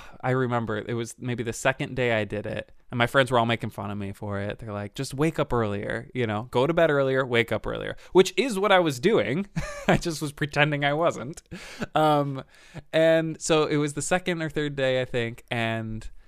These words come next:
I, you know, woke up late,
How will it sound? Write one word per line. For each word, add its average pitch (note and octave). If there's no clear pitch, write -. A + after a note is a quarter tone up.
I, A#2
you C#3+
know, G#2
woke A#2
up G2+
late, C#3+